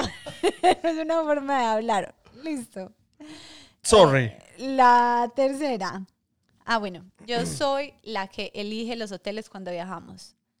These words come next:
Speaker 1: Por siempre y para siempre. Después de una que nos hizo pasar en Filipinas, jamás, jamás se le permite a la grúa elegir hoteles. Ustedes no saben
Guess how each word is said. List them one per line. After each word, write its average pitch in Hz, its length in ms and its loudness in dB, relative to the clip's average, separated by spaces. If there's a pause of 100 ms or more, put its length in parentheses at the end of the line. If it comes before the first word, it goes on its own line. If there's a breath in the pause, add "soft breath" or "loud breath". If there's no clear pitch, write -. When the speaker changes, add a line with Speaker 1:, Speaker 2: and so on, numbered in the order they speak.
(300)
Speaker 1:
Por 208 240 -4
siempre 269 580 -4
y 240 120 -10
para 190 360 -4
siempre. 220 680 -6
Después 220 500 -4
de 240 160 0
una 311 420 -6
que 285 180 -12
nos 240 320 -14
hizo 294 460 -6 (260)
pasar 254 520 -2 (720 soft breath)
en 269 180 -4
Filipinas, 262 840 -8 (480)
jamás, 226 880 -2
jamás 247 440 0
se 302 100 0
le 269 100 -4
permite 214 420 -4
a 233 40 0
la 240 80 0
grúa 240 180 0
elegir 214 240 -6
hoteles. 185 440 -10 (280)
Ustedes 208 260 -10
no 240 280 -4
saben 220 840 0